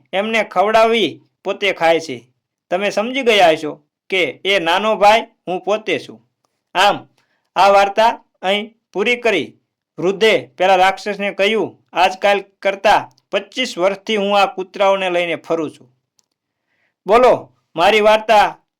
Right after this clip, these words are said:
તમારી વાર્તા કરતાં વધારે ચમત્કારિક છે કે નહીં?"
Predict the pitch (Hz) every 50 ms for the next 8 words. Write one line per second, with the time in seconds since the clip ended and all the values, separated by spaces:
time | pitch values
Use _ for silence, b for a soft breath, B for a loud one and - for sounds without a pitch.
0 | _ _ _ _ _ _ _ - 175 190 208 220 220 214 202 202 208 208 208 -
1 | 226 208 190 147 123 - _ _ _ _ _ _ _ _ _ _ _ _ _ -
2 | 180 190 190 - 214 196 170 156 151 170 190 196 220 214 220 226 220 220 226 226
3 | 220 - _ _ - 214 214 214 220 220 _ _ _ _ _ - - - 196 214
4 | 214 220 226 226 226 226 220 247 254 196 131 110